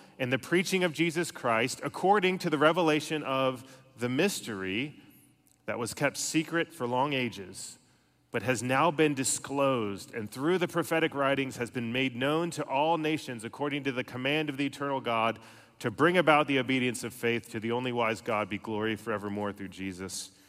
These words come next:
Christ. Amen." In Colossians, um, two, verse two, Paul simply says, you could say it this way in shorthand, the mystery is Christ.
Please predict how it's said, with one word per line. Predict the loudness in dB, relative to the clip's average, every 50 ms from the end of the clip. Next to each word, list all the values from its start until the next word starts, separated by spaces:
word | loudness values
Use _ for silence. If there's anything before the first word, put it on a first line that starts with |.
| -20 _ _ _ _ _ _
Christ. | _ -18 -12 -8 -6 -4 -4 -6 -8 -12 -12
Amen." | -10 -10 -8 -6 -4 -4 -4 -4 -6 -10 -14 -18 -20 -20 -20 _ _ _ _ _ _ _ _ _ _ _ _ -20 -20 -20 -20 -20 -20 -20 _ _ _ _ _ _ _ -6
In | -4 -4 2
Colossians, | 4 8 8 8 8 6 4 2 2 2 0 -2 -4 -4 -4 -2
um, | 0 2 2 2 0 -2 -6 -10 -14 -12 -8
two, | -2 2 4 4 4 4
verse | 4 2 0 0 0
two, | -2 2 4 4 4
Paul | 4 4 4 4 4
simply | 2 0 0 0 0 0 0 0
says, | -2 0 2 2 2 2 0 -4
you | -4
could | -4 -4 -6
say | -6 -2 0 2 2
it | 2 2
this | 0 -2 -2 -2 -2
way | 0 0 0
in | 0
shorthand, | -2 -4 -2 0 0 0 0 0 0 0 2 2 0 -2 -4
the | -4
mystery | -2 -2 -2 -2 -2 -4 -4 -4 -4 -2 -2 -2 -2 -2
is | -2 0 0 0 -2 -2 -4 -6
Christ. | -8 -10 -14 -10 -8 -8 -8 -8 -10 -10 -12 -14 -14 -14 -16 -20